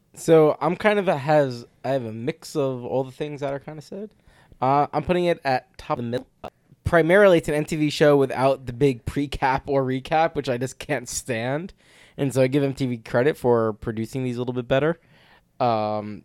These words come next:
I think Pauly D and Vinny, when e-, they're just great entertainers. They're really enjoyable to watch. We've seen them on several shows. They know how to deli-, deliver it,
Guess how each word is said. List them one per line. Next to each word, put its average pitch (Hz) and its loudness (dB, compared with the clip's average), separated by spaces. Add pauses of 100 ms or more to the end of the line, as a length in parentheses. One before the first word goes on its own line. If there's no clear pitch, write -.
I 143 -2
think 147 0 (480)
Pauly 180 4
D 170 0
and 139 -2
Vinny, 156 0
when 147 -2 (100)
e-, 170 4 (120)
they're 214 6
just 175 0
great 139 -2
entertainers. 123 -8
They're 170 -2
really 196 4
enjoyable 127 4
to 120 4
watch. 120 2
We've 120 -8
seen 143 -4
them 123 -2
on 117 -4
several 135 -2
shows. 135 -4 (400)
They 123 -2
know 123 0
how 127 0
to 123 0
deli-, 113 -4 (120)
deliver 131 0
it, 240 0